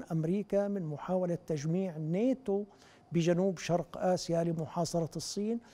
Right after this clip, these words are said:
بين، آه، دول جنوب شرق آسيا مثل تايلاند، مثل الفلبين.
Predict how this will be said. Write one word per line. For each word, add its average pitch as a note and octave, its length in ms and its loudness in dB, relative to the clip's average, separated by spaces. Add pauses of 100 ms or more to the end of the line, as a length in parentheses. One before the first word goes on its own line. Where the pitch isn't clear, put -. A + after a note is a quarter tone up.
(260)
بين، E3+ 240 4
آه، E3+ 440 2
دول E3+ 500 2
جنوب D#3 340 0
شرق D3+ 360 -6
آسيا F3 360 -2
مثل D#3 220 -6
تايلاند، F3 600 0
مثل D3+ 260 -4
الفلبين. D#3 680 -2